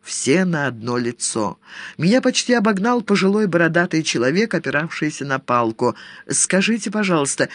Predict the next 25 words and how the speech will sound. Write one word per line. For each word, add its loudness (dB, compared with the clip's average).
вы 4
не 0
знаете, -2
где 0
здесь 0
театральный 2
барак?» — 0
спросила 0
я. 4
«Знаю-с», — 0
ответил 2
человек 0
и -2
посмотрел -4
на -6
меня 0
с -10
превеликим 0
любопытством 0
и 2
даже 0
великим -2
смехом -2
в -8
глазах. 0